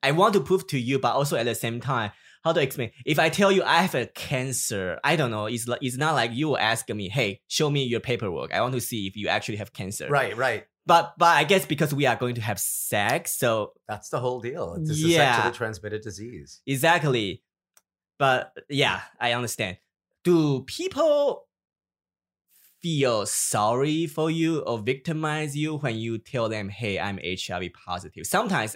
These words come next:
Speaker 1: I mean, I tell my friends, "Hey, I'm H I V positive, undetectable." And they will say, "Oh, I'm, I'm so sorry. Are you okay?" Blah, blah, blah.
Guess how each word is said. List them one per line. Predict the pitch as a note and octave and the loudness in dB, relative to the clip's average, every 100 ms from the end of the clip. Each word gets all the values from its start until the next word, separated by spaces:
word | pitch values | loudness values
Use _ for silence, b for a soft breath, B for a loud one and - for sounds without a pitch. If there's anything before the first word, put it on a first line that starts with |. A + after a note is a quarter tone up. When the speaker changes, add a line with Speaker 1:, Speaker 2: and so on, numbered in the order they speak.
| A2 | -4
Speaker 1:
I | |
mean, | A2+ A#2 | -4 -2
I | A2 | -4
tell | - C3+ | -2 -4
my | A#2+ G#2 | -2 -6
friends, | - E3 A#2 G2+ | -6 -4 -4 -4
"Hey, | A2 G2 | -6 -4
I'm | G#2+ G#2 | -6 -6
H | G#2 G2+ | -6 -4
I | F#2+ | -6
V | |
positive, | - G2 G#2 G2+ E2 | -6 -6 -6 -6 -10
undetectable." | - F#2 G2+ F#2 G#2 - - F2+ B B B B | -8 -10 -10 -10 -12 -10 -8 -8 B B B B
And | C3+ B2 | -4 0
they | C#3 | 2
will | C#3 B2 | 2 0
say, | C3 | -2
"Oh, | C3 B2+ | 0 0
I'm, | A#2 A#2+ - | 0 -2 -2
I'm | C3+ | -4
so | A#2 - - A2 | -4 -6 -2 -2
sorry. | G#2+ G#2+ A2+ A2+ G#2 | 0 0 0 -2 -2
Are | F2 | -2
you | G2+ G#2+ | -2 -4
okay?" | G2 F#2+ - G2+ | -6 -8 -8 -6
Blah, | G#2 G2+ | -4 -2
blah, | F#2+ F#2+ | -2 -2
blah. | F#2+ E2+ | -2 -2